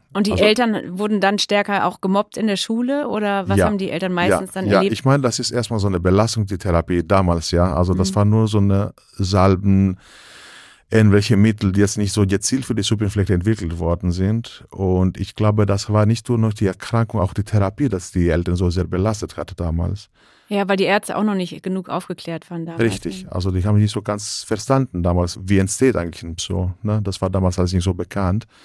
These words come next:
Speaker 2: Und dementsprechend waren die Therapien noch nicht so gezielt wie heute. Aber wie gesagt, für die Kinder heute haben wir eine breite Palette von neuen, modernen Medikamenten, die wir jetzt mal gut einsetzen können, auch bei kleinen Kindern, ja.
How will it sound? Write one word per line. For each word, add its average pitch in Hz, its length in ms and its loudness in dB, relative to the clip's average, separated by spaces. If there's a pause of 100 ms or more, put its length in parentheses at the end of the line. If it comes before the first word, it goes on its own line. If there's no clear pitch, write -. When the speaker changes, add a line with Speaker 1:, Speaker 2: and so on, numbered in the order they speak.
(400)
Speaker 2:
Und 101 160 2
dementsprechend 104 440 2
waren 101 100 6
die 104 80 4
Therapien 104 360 0
noch 101 80 8
nicht 101 140 6
so 107 120 2
gezielt 110 420 -2
wie 87 120 -2
heute. 87 420 -2 (840)
Aber 95 880 6
wie 98 140 0
gesagt, 104 500 2
für - 160 -4
die 90 100 -2
Kinder 113 400 -2
heute 98 180 0
haben 95 140 4
wir 95 160 2 (140)
eine 90 200 -2
breite 107 300 -2
Palette 92 400 -2
von 85 440 -2 (100)
neuen, 95 480 2
modernen 98 400 2
Medikamenten, 90 680 0
die 80 80 -2
wir 82 60 -2
jetzt 80 160 -8
mal 85 140 -8
gut 104 340 -8
einsetzen 90 460 -6
können, 85 200 -12
auch - 180 -8
bei 95 120 -2
kleinen 92 320 -4
Kindern, 85 300 -6
ja. 85 140 -4